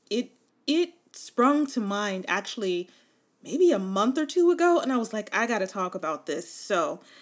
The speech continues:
the working title is, "To carry less, you've gotta pack light." To carry less, you gotta pack light. In other words, we gotta be okay with letting some things go.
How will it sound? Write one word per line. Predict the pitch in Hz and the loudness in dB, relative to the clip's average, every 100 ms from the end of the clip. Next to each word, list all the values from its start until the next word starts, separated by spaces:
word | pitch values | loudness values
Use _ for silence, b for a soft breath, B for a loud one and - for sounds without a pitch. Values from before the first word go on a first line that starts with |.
| B B B _ - | B B B _ -12
the | 185 | 0
working | 240 330 359 | 0 4 2
title | 339 277 226 220 - | 2 0 2 0 -2
is, | 180 180 175 185 - - _ _ _ _ - | -2 0 -2 -4 -8 -12 _ _ _ _ -10
"To | 151 | -10
carry | - 262 294 277 | -2 2 2 2
less, | 220 220 220 | 2 0 -2
you've | 202 | -6
gotta | 190 175 190 | -2 -2 -2
pack | 185 156 - | -2 -4 -4
light." | 135 110 - _ _ _ _ _ _ _ _ _ _ _ _ _ _ b b - | -10 -10 -14 _ _ _ _ _ _ _ _ _ _ _ _ _ _ b b -10
To | 196 | -8
carry | - 247 277 | -2 2 2
less, | 294 208 214 - - | 2 0 -2 -6 -12
you | 202 | -12
gotta | 208 196 190 | -4 -2 -2
pack | 196 170 - | -4 -8 -6
light. | 190 254 190 | -2 -2 -2
In | - 226 | -6 -4
other | 254 | 0
words, | 233 214 - _ b b b _ | 0 0 -4 _ b b b _
we | 196 226 | -6 -2
gotta | 233 220 | 0 -2
be | 214 202 | -2 -4
okay | 196 220 214 | -4 -6 -6
with | 190 196 | -6 -4
letting | 190 190 | -4 -4
some | 190 170 | -8 -10
things | 170 160 156 | -10 -12 -10
go. | - - | -10 -10